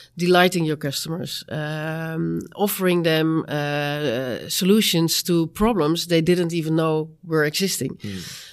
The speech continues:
Speaker 1: Uh, about little surprises built into the product, uh, that, that e-, even if you would have bought it, let's say, a year ago, you would still figure out after a year or after one and a half years,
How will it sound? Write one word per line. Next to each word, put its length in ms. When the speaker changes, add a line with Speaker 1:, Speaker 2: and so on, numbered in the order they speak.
Speaker 1:
Uh, 320
about 240
little 300
surprises 640
built 300
into 220
the 80
product, 560
uh, 480
that, 340
that 240
e-, 60
even 340
if 140
you 160
would 200
have 180
bought 240
it, 300
let's 200
say, 220
a 40
year 320
ago, 340
you 200
would 160
still 320
figure 320
out 220
after 360
a 40
year 320
or 80
after 240
one 180
and 120
a 40
half 220
years, 280